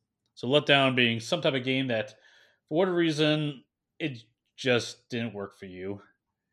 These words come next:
And for me, I feel like this was a pretty easy choice for me.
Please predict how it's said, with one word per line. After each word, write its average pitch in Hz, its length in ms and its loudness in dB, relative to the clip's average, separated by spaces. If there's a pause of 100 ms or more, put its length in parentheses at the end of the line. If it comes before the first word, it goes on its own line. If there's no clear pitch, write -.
(420)
And 123 100 -12
for 147 80 -4
me, 170 260 -2
I 139 140 0
feel 233 500 -6
like 180 380 2
this 156 240 -4
was 135 140 -6
a 113 60 -4
pretty 135 360 -6
easy 123 280 -4
choice 135 280 -6
for 131 80 -8
me. 131 380 -6